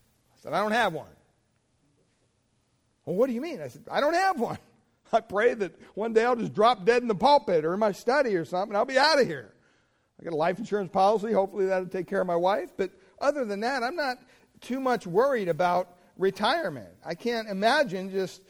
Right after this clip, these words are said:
walking away from what God has entrusted you to do, saying, 'You know what? I'm just a little tired. Sixty-five. I'm gonna,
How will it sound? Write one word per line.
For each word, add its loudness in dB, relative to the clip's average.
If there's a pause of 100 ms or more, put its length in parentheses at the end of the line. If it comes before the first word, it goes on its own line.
(460)
walking 2
away 4
from -6
what -4
God 2
has -4
entrusted -8
you -8
to -10
do, -4
saying, -6
'You -4
know 0
what? 0 (440)
I'm -10
just -12
a -2
little 2
tired. -2 (380)
Sixty-five. -2
I'm -4
gonna, 0